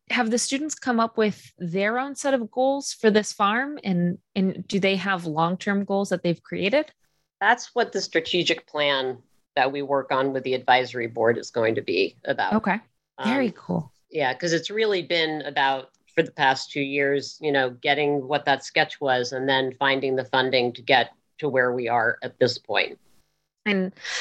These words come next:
Speaker 1: speaking of funding, I know that we had talked about, <laughs> uh, we talked about some funding for the D C trip. We talked about future farm funding.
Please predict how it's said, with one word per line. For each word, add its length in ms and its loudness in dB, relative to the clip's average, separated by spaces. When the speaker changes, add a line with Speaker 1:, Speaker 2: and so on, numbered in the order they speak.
Speaker 1:
speaking 500 -2
of 80 0
funding, 540 -2
I 100 -4
know 160 2
that 160 0
we 80 -2
had 140 -2
talked 300 -4
about, 520 -2
<laughs> 1160 -4
uh, 280 0
we 120 0
talked 240 -2
about 260 2
some 160 -2
funding 480 0
for 460 0
the 120 -6
D 200 -2
C 260 2
trip. 380 -2
We 160 2
talked 280 0
about 460 0
future 360 -2
farm 340 0
funding. 560 -2